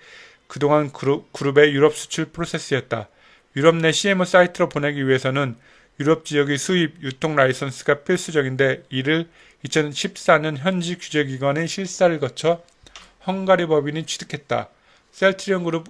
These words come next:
의약품은 유럽 수출 자체가 유통 라이선스를 지닌 헝가리 법인을 반드시 거쳐야 하는 구조가 자리 잡힌 셈이다. 이게 이제,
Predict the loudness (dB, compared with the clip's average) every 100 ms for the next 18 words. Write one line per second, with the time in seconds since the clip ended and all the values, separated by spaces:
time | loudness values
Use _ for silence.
0 | -4 0 0 -2 -8 -6 -8 -10 _ _
1 | _ -2 0 0 -6 -8 -4 -4 -2 0
2 | 0 0 -6 -4 0 0 -2 -6 -6 -8
3 | -6 -8 -6 -4 0 0 0 -4 -4 -8
4 | -8 -8 -6 -6 -6 -4 -6 -2 -2 -2
5 | -4 -6 0 2 2 -2 0 -2 -4 -8
6 | -6 -6 -6 -8 -12 _ _ _ _ _
7 | _ _ 0 2 4 4 6 8 6 2